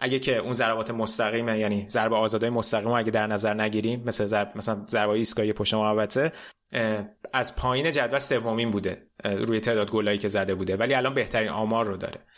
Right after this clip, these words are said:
خیلی تکنیکای متنوعی هم اون جلو استفاده می‌کنن، یعنی بیشتر از اینکه روی نوع ضربه کا-، ضربه زدن ضربه کار بکنه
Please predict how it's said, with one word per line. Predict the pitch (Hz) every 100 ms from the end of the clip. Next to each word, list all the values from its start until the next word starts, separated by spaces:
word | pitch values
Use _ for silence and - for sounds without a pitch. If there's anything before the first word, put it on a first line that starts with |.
| - -
خیلی | 170 202
تکنیکای | 196 180 170 190
متنوعی | 175 156 156 139 160
هم | 180 135
اون |
جلو | 123 117
استفاده | 110 120 120 110
می‌کنن، | 107 113
یعنی | 135 - -
بیشتر | - 175 175
از | 165
اینکه | 185
روی | 165 156
نوع | 147 147 143
ضربه | 143 139 143
کا-، | 147 127
ضربه | 127 127 127
زدن | 131 131 131
ضربه | 127 127 127 127 117 -
کار | 135 127
بکنه | 127 127 127 123 123 120